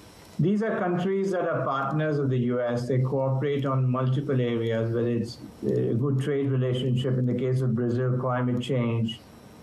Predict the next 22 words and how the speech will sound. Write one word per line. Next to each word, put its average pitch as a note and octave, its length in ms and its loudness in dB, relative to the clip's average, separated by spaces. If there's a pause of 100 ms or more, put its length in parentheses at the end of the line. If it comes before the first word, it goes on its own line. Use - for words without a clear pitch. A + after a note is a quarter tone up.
(100)
uh, C3 400 0
and B2+ 120 2
a B2+ 40 2
whole C#3+ 220 0
host C3+ 320 0
of B2 140 2
issues. A#2 500 -2 (760)
And D3 640 0
they F3 160 0
are A3 120 -2
not G3+ 260 -2
interested D#3+ 640 0
in C#3+ 180 0
picking C#3 380 0
sides. G#2 600 -4
And C3 160 2
that F3 200 -2
means, D#3 520 -2 (560)
uh, C3+ 560 -2
aligning E3 500 -2
with E3 160 -2
the D3 60 0